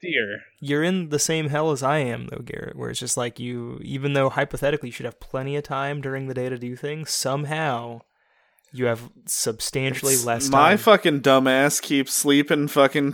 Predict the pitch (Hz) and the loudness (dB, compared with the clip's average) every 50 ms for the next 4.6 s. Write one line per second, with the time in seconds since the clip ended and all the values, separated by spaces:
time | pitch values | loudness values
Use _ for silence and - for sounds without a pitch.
0 | - - - - 156 147 151 151 147 151 147 156 180 175 135 104 98 101 101 110 | -4 -8 -2 4 6 8 10 10 8 8 8 8 8 8 6 4 0 -4 -8 -4
1 | 120 120 117 123 135 139 139 143 156 156 147 151 165 180 190 175 135 123 120 110 | 0 2 4 4 4 4 2 2 0 -2 0 2 2 4 4 4 2 0 -2 -4
2 | 101 104 98 127 165 175 - 214 202 190 185 170 151 131 120 117 113 123 139 - | -4 -2 2 2 2 2 4 6 6 6 6 4 2 0 0 0 0 0 0 2
3 | 277 269 - - - - 151 151 156 180 220 247 240 - 226 233 226 - 233 214 | 4 4 2 2 -2 -8 -4 -2 -2 0 0 -2 0 0 0 0 0 0 0 0
4 | 196 175 156 165 208 220 147 123 - - - | 0 0 0 0 0 -2 -4 -6 -10 -14 -14